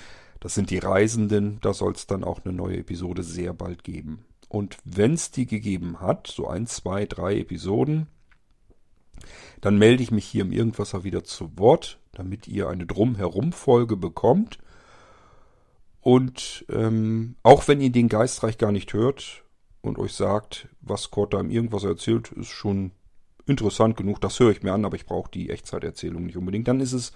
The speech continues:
ist es ja auch, äh, gut und egal. Ich sag immer so, wie jeder gerne mag. Es ist ja alles nur ein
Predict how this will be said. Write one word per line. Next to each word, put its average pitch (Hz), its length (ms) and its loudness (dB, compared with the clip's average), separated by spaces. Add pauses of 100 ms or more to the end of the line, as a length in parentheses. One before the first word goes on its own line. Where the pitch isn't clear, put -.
(440)
ist 123 120 -2
es 113 120 -4
ja 117 100 4
auch, 90 200 -4
äh, 85 480 -8 (220)
gut 113 180 4
und 110 160 2
egal. 95 400 -4 (1000)
Ich - 140 2
sag 165 200 10
immer 147 280 8 (140)
so, 147 340 6 (240)
wie 123 100 -4
jeder 107 460 2 (180)
gerne 98 380 -2 (140)
mag. 90 300 -6
Es - 120 -8
ist 131 140 -4
ja 123 140 4
alles 131 260 2
nur 131 320 6
ein 107 340 2